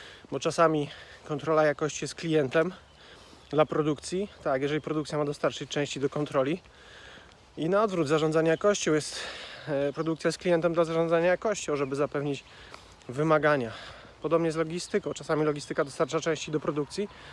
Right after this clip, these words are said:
czasami produkcja do logistyki. Też musi się dostarczyć na czas, w odpowiednich warunkach.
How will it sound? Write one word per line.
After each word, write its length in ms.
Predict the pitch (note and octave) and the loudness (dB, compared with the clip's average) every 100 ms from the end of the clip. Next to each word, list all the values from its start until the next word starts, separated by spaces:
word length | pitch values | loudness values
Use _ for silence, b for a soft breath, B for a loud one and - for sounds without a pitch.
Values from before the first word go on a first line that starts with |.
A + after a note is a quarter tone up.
| B B B - | B B B -8
czasami 320 | F3 E3+ F3 | -4 0 0
produkcja 580 | F3 F#3+ F3 - F3+ F#3 B B | 0 0 0 2 2 2 B B
do 120 | D#3+ | 0
logistyki. 640 | E3 E3+ G#3 - C4 - C#3+ | 2 2 -2 -2 -2 -2 -2
Też 140 | F3 | -2
musi 160 | E3 - | -4 -4
się 80 | D#3 | -4
dostarczyć 400 | D3+ D#3+ - D#3+ | 0 -2 0 -2
na 100 | D#3 | 0
czas, 320 | C#3+ D3+ - B B B B B | 2 0 -4 B B B B B
w 20 | D#3 | -4
odpowiednich 680 | - E3+ D#3+ D3+ D#3+ D#3 B B C#3 | -2 0 2 2 0 -2 B B -4
warunkach. 600 | D3 F#3+ G3 D3+ A2+ | 2 6 6 2 -6